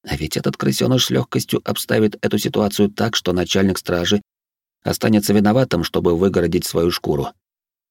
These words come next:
И ведь бедолагу даже не спросят, как все было на самом деле. «Замнем это дело», произнес я, посмотрев на Габриэля. «Можете считать, что всего этого не было.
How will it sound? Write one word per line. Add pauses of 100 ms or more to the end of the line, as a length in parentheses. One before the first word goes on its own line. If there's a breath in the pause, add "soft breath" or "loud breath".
(180)
И
ведь
бедолагу
даже
не
спросят, (300)
как
все
было
на
самом
деле. (920)
«Замнем
это
дело», (380)
произнес
я,
посмотрев
на
Габриэля. (640)
«Можете
считать,
что
всего
этого
не
было.